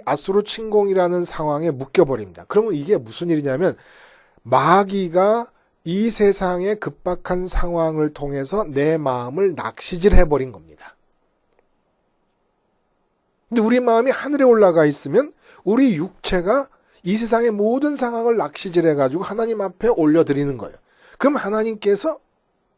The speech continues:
당신의 뜻을 따라 완전히 해결해 나가실 때, 오늘 본문에 보니까 어떤 상황이 벌어졌습니까? 히스기야는 그냥 이사자,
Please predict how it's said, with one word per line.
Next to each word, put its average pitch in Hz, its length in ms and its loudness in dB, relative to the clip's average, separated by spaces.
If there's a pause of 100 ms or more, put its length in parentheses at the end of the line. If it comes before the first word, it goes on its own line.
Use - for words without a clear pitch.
(1000)
당신의 135 400 -8
뜻을 131 280 -8
따라 107 360 -12
완전히 190 720 2
해결해 160 480 -2
나가실 107 440 -14
때, 143 320 -4 (220)
오늘 143 200 -4
본문에 127 400 -8
보니까 113 540 -8 (360)
어떤 156 260 -4
상황이 151 280 -4
벌어졌습니까? 127 880 -8 (2000)
히스기야는 311 680 2
그냥 240 300 0
이사자, 185 400 0